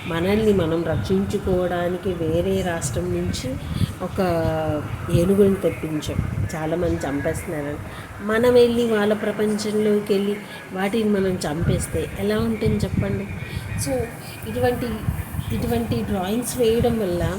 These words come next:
ప్రతి ఒక్క మనిషిలో ఒక ఆలోచన దృక్పథం ఏర్పడుతుంది. ప్రతి మనిషి ఒక <clears throat> భావోద్వేగానికి లోనవుతూ ఉంటారన్నమాట.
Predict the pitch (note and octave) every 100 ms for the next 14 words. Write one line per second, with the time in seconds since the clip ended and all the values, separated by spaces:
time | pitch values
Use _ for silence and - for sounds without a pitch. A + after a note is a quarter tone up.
0 | A3+ - - - - - A#3+ - C#4+ B3+
1 | - G#3+ G3+ A3 A#3 C4 A#3+ A3 - E3+
2 | D#3 D#3+ F#3 F3+ G3 F3+ E3+ E3+ - -
3 | F#3+ F#3 F3 D#3 - E3 - D#3+ D#3 E3
4 | - E3 - F3 D#3+ E3 E3+ F#3+ E3+ -
5 | - - - - - E3 F#3 G#3+ F#3+ F3
6 | - - - C#4 G3+ F#3 F3+ F3 G3 F3+
7 | E3+ E3+ E3 - E3+ E3+ E3 E3 D#3+ E3+
8 | F3 D#3+ D3+ D#3 D#3 D#3 D#3 E3 D#3+ D#3
9 | D#3+